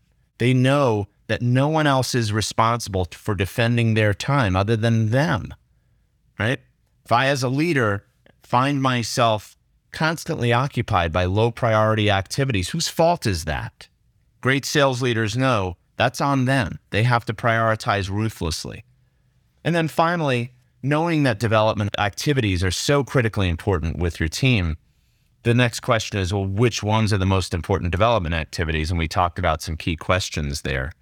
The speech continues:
that will help you to determine where, well, where should you invest? If development is a critical part of your role, which it is, by the way, where should you go first?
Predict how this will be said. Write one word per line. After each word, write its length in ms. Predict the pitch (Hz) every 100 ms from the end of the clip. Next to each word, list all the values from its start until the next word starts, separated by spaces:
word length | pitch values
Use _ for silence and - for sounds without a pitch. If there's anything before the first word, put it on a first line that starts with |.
| _ _ _ _
that 120 | 98
will 180 | 95 92
help 300 | 117 120 123
you 140 | 104
to 100 | 87
determine 560 | 80 78 - 90 82 78
where, 220 | 82 110
well, 220 | 101 113
where 260 | 113 - 131
should 260 | - 202 240
you 120 | 139
invest? 560 | 85 78 - - - - _ _ -
If 140 | 101
development 580 | - 92 107 131 - 98
is 120 | 92
a 60 | 87
critical 380 | - 92 87 80
part 240 | - 95
of 120 | 85
your 140 | 80 73
role, 340 | 69 71 87
which 200 | 71 -
it 80 | 71
is, 280 | 69 71 80
by 160 | 76
the 100 | 71
way, 220 | 73 82 156 _ _ _ _ -
where 120 | 135
should 180 | - 147
you 40 |
go 140 | 151
first? 600 | 147 170 156 - - -